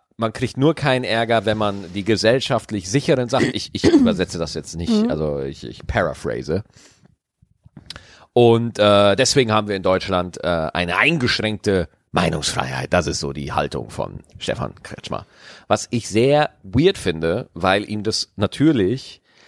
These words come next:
Speaker 1: als eine rechte Parole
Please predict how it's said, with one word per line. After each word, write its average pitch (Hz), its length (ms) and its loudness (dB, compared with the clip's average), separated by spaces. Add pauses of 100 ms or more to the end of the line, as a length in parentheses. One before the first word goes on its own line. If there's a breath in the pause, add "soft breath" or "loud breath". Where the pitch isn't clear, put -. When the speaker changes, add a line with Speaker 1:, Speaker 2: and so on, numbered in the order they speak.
(260 soft breath)
Speaker 1:
als 98 600 0 (100)
eine 92 580 0
rechte 113 400 0
Parole 117 640 4